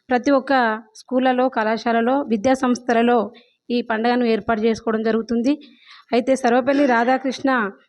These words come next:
తిరుత్తని అనే గ్రామంలో రామస్వామి సీతమ్మకు జన్మించిన పుత్రుడు. మరి అదేవిధంగా ఈయనకు పదహారవ సంవత్సరంలోనే వివాహం జరిగింది. శివకామిని అనే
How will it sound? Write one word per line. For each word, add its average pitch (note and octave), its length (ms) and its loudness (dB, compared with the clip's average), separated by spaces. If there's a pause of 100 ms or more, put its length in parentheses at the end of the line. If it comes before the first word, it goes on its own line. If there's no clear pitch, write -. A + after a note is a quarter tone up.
(240)
తిరుత్తని C#4 460 2
అనే C4 220 4
గ్రామంలో A#3 800 0 (760)
రామస్వామి C4 680 0
సీతమ్మకు B3+ 540 -4
జన్మించిన A#3+ 840 -2 (200)
పుత్రుడు. C4+ 560 0 (260)
మరి B3+ 120 2
అదేవిధంగా C4 840 0
ఈయనకు B3+ 320 -8
పదహారవ B3+ 460 -2
సంవత్సరంలోనే B3+ 920 -6 (420)
వివాహం B3 420 -4
జరిగింది. B3+ 560 -4
శివకామిని B3+ 720 -6
అనే B3 320 -6